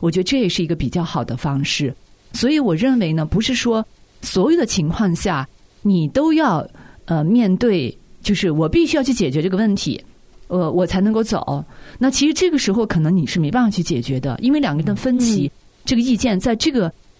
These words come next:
Speaker 1: 暂时的时候，或者这一段时间我们是没有办法达成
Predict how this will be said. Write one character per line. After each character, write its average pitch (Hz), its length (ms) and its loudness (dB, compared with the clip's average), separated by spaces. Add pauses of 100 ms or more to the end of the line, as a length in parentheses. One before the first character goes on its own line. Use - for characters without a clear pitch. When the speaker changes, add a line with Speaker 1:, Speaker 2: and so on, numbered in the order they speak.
Speaker 1:
暂 151 300 0
时 185 140 0
的 240 100 0
时 180 220 -2
候， 165 200 0
或 247 140 0
者 240 80 2
这 320 220 2
一 262 60 2
段 214 200 0
时 - 60 -2
间 175 100 0
我 151 80 0
们 165 100 2
是 208 140 0
没 170 240 0
有 311 100 2
办 359 200 0
法 233 100 2
达 165 200 -2
成 160 360 -2